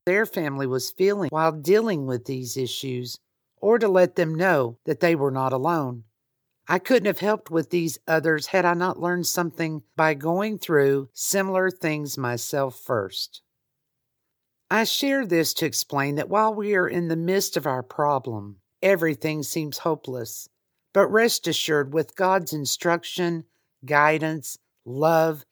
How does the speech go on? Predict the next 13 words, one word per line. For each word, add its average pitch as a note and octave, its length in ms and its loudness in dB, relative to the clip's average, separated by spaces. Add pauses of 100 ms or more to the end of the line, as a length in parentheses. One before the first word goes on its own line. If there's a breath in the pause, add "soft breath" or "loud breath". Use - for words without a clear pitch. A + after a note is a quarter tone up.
(260)
and G3+ 260 0
mercy, E3 720 0 (580)
we B3 240 2
will A3 220 2
find F3 420 0
favor F#3+ 520 0
and F#3+ 360 -4
peace A#3+ 380 -4
will B3+ 240 0
be G#3+ 160 -2
restored F3 840 2
as F3 260 2
promised G3+ 720 -4